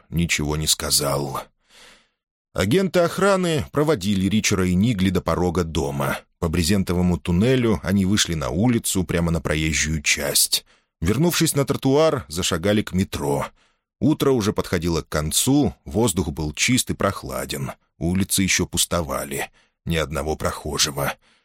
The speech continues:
Нигли открыла конверт, который дал Стайвесант. В нём лежал чек на пять тысяч долларов. В графе наименования услуги значилось "профессиональная консультация".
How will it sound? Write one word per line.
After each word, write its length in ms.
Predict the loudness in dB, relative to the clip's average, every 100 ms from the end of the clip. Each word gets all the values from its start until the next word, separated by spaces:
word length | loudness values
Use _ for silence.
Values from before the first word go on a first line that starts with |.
| _ _
Нигли 280 | 0 2 2
открыла 400 | 0 0 2 2
конверт, 540 | 2 0 2 2 2 -2
который 340 | -4 -2 0
дал 200 | 2 2
Стайвесант. 920 | 0 0 0 0 0 -2 -4 -8 -10 _
В 100 | -2
нём 160 | 2 2
лежал 320 | 2 2 0
чек 380 | 0 0 0 -2
на 100 | -2
пять 240 | -2 -2
тысяч 380 | 0 0 0 0
долларов. 680 | 0 0 -2 -2 -4 -8 -14 _ _
В 100 | -4
графе 540 | 0 0 2 2 0 0
наименования 680 | 2 4 4 2 2 2 0
услуги 540 | 0 0 2 2 2
значилось 760 | 2 2 2 2 0 2 0 -2 _ _
"профессиональная 880 | -4 -2 0 0 0 0 2 0 0
консультация". 1040 | 0 0 0 -2 -2 -2 -2 -2 -4 -14